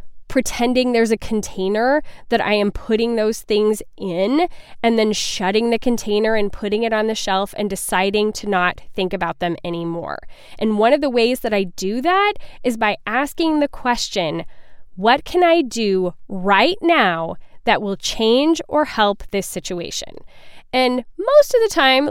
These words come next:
late at night, when I am trying to fall asleep, the answer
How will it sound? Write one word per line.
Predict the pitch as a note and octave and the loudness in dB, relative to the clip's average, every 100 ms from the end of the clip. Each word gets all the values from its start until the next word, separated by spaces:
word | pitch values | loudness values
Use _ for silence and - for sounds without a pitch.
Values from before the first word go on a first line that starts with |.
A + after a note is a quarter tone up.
| A3+ | 0
late | A3+ D4+ | 0 2
at | D#4 | 0
night, | G#3+ G3+ B3+ - | 2 2 2 -2
when | - B3 | -4 -2
I | G#3 B3 | 2 2
am | C#4+ | 2
trying | - A#3 A#3 | 0 0 2
to | A3+ | 0
fall | - G3+ | 0 0
asleep, | G3+ - A3 D4 F4 - - - - | 0 -4 -2 -2 -4 -10 -16 -18 -4
the | A#3+ - | -4 0
answer | B3+ E4 D#4 F#4+ G4+ | 2 2 2 0 0